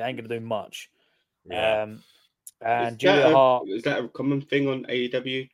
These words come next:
Speaker 3: to wear tights if you're a heel?
Speaker 2: No,
Speaker 1: No.
Speaker 2: it's just that, no, it's just that the, the
Speaker 1: The f-, the
Speaker 2: A E W
Speaker 1: fans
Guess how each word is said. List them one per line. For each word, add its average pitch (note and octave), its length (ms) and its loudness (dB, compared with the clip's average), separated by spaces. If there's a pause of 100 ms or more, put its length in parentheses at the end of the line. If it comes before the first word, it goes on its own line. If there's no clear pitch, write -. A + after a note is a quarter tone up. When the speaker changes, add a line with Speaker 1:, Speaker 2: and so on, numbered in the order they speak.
Speaker 3:
to G#2 120 -12
wear G#2+ 140 -2
tights - 340 -8
if G#2 120 -16
you're A2+ 140 -4
a G#2+ 40 -8
heel? C3 200 -6 (680)
Speaker 2:
No, A#2 400 6
Speaker 1:
No. G2 100 0
Speaker 2:
it's A#2 200 -4
just B2+ 240 -6
that, A#2 180 0 (180)
no, A#2 220 0
it's A2+ 120 -8
just B2 220 -8
that A2 280 -4 (160)
the, A#2 160 -4
the C#3 180 -10
Speaker 1:
The C3 40 -2
f-, - 0 -
the D3+ 80 2
Speaker 2:
A E3+ 120 6
E E3 60 -4
W D#3 200 -2
Speaker 1:
fans G3 260 4